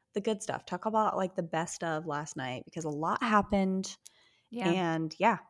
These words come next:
Speaker 1: I feel like I have some opinions about some of the things that happened. So we'll get, we'll dive into
Speaker 2: Me
Speaker 1: that.
Speaker 2: too. But I wanna hear your
Speaker 1: Crazy.
Speaker 2: opinions because I haven't talked to you about
Speaker 1: Well,
Speaker 2: it at all.
Speaker 1: I know. I know. We haven't talked since last night.
Speaker 2: Mm-hmm.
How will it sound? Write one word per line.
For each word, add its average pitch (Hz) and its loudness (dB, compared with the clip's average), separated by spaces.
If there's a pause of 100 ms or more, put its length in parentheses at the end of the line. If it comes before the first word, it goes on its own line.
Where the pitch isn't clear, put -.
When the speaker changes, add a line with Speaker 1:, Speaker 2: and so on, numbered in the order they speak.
(340)
Speaker 1:
I - -20
feel 208 2
like 208 0
I 190 0
have 180 -2
some 175 -6
opinions 175 0
about 151 -2
some 175 -8
of 151 0
the 156 -4
things 147 -8
that 147 -10
happened. 151 -10
So - -4
we'll 190 -4
get, 196 -2
we'll 196 4
dive 196 2
into 262 0
Speaker 2:
Me 285 0
Speaker 1:
that. - 0 (260)
Speaker 2:
too. 196 0 (840)
But 220 -2
I 220 2
wanna 202 -2
hear 175 -6
your - -10 (160)
Speaker 1:
Crazy. 320 -2
Speaker 2:
opinions - -8 (300)
because 220 -6
I 233 0
haven't 202 -4
talked 294 -4
to 208 -10
you 170 -6
about 160 -4
Speaker 1:
Well, 202 6
Speaker 2:
it - 2
at 202 -4
all. - -8 (1000)
Speaker 1:
I 226 0
know. 233 -2
I 226 -2
know. 294 2
We 226 0
haven't 269 -6
talked - -8
since - -20
last - -6
night. - -6
Speaker 2:
Mm-hmm. 269 -4